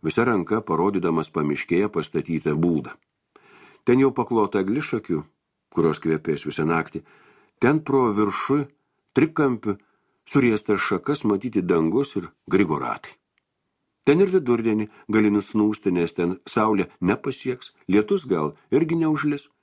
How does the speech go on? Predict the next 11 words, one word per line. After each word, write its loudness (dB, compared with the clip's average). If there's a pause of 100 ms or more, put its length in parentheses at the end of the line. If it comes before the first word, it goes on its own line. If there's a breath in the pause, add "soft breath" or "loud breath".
(840)
Mieguistas 2
nuskubo -2
į 0
būdą, 2 (560)
kuri 0
kvepia 0
naujai 2
kirstomis -4
šakomis -4
ir -2
apyniais, -4